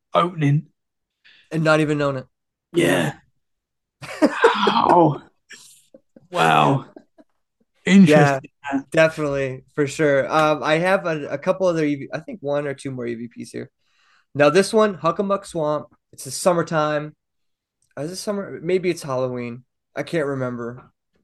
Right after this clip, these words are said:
Speaker 2: I, I've been there a, a lot, so it's one of the two as far as if you're looking for the full video of those listening. Um, so basically, I'm walking down a path, and I only catch this on my iPad audio, not my phone.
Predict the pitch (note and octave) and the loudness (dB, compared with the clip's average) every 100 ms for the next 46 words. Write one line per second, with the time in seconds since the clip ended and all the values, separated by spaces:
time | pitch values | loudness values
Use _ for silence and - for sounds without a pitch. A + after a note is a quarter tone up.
0 | _ - A2+ B2+ C3 C#3 C#3+ C3 A#2+ A#2 | _ -12 -10 -6 -6 -4 -4 -2 -4 -6
1 | A#2 A2+ G#2+ - - G#2 _ _ _ - | -8 -10 -10 -14 -16 -18 _ _ _ -16
2 | - B2+ D3+ D#3 C3+ B2 - B2 A#2+ B2 | -10 -2 4 6 4 0 -4 -6 -6 -10
3 | - A#2 - B2 A2+ B2+ B2+ B2+ B2+ - | -14 -8 0 0 0 -4 -6 -6 -8 -10
4 | A#2 - A#2+ A2+ A2+ A2+ G#2+ A2+ A2 A#2 | -12 -10 -10 -8 -6 -6 -8 -10 -12 -18
5 | G2+ A#2 A2 A#2 _ _ _ _ - C#3 | -18 -16 -14 -16 _ _ _ _ -2 2
6 | C3 B2 B2 B2 C3+ E3 E3 - E3 C3+ | 2 0 -6 -6 0 0 0 0 0 2
7 | C3+ D3+ D#3 D#3+ C#3+ C3+ C3 C3+ B2 B2 | 2 0 0 -4 -4 -4 -4 -4 -2 -4
8 | - _ C#3 C3+ C3 D#3 F#3+ F#3 F#3 - | -8 _ -2 2 4 4 2 0 -4 -4
9 | - D#3 C#3 B2+ B2 B2 A#2 B2+ C3 C3+ | -6 -6 -4 -4 -2 -2 -2 -4 -4 -4
10 | C3+ C3+ C3+ C3 B2+ A#2 B2 - B2 B2 | -2 -4 -4 -4 -4 -4 -8 -8 -8 -8